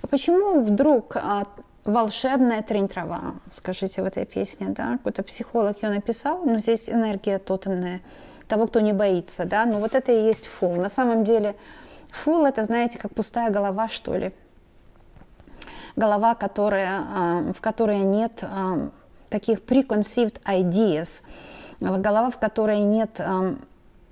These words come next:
ложных убеждений и ложной, ложной идентификации. Знаете, «я моя, хата не моя». «Я не я, хата не моя». Такая, так, такое понятие, что «у меня нет понимания, кто я». Вот нет понимания, кто я.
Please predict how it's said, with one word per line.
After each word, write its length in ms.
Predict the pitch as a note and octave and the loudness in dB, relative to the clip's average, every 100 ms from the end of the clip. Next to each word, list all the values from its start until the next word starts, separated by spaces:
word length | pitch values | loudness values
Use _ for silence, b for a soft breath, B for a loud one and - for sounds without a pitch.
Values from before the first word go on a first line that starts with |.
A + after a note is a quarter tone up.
| _ - - - - | _ -20 -20 -10 -2
ложных 680 | G3 - A3 C#4 A#3 A3 A#3 | 0 4 6 8 6 2 2
убеждений 840 | G3 F#3+ F#3 A3 F#3 E3+ D#3+ - | 2 2 4 2 2 0 -2 -2
и 80 | G#3 | 0
ложной, 520 | G3+ A3 A3 G3 G3 G#3 | 2 2 0 -2 -2 0
ложной 440 | G#3+ G#3+ G#3 - - | 0 2 0 -4 -4
идентификации. 920 | G3+ G3+ G3 - G#3+ - F3 E3 F3 | -2 -2 -2 -4 -6 -4 -4 -2 -4
Знаете, 400 | F3+ G#3 G#3+ G3 | -2 -2 -2 -2
«я 180 | F#3+ G#3+ | 0 0
моя, 260 | G#3 F#3+ F#3+ | 0 0 -2
хата 300 | G3+ F#3 F3+ | -4 -4 -2
не 120 | F3 | 0
моя». 320 | E3+ E3 E3 B B B B B | -2 -2 -6 B B B B B
«Я 180 | G3+ A3 | 0 2
не 140 | A3 | 4
я, 140 | G#3 G3+ | 2 0
хата 300 | F#3+ F3+ F#3 | -2 -2 -2
не 100 | F3 | 0
моя». 380 | F3 D#3+ E3 - | 0 -2 -2 -4
Такая, 480 | G#3 A3 G3+ G3 - | -2 0 0 0 -4
так, 180 | F#3+ - | -10 -8
такое 340 | G3 - G#3 | -10 -2 -2
понятие, 480 | G3+ G#3 A#3 C4+ G3 | 0 -2 0 -2 -2
что 400 | - - F#3+ - B B | -6 -2 -2 -2 B B
«у 80 | A3 | 2
меня 240 | A#3+ B3 | 4 4
нет 280 | A#3 C4+ C4+ | 4 2 0
понимания, 560 | A3+ G#3+ G#3 G#3 G#3 | -2 0 2 2 0
кто 200 | G3 - | -4 -4
я». 180 | F3+ E3 - - - - - | -4 -6 -12 -20 -20 -20 -8
Вот 200 | G3 G#3 | -4 0
нет 200 | A3+ A3 | 2 0
понимания, 560 | - F#3 F3+ F3+ F3 E3 | -2 -4 -2 0 -2 -4
кто 200 | - - | -6 -10
я. 180 | D#3 | -8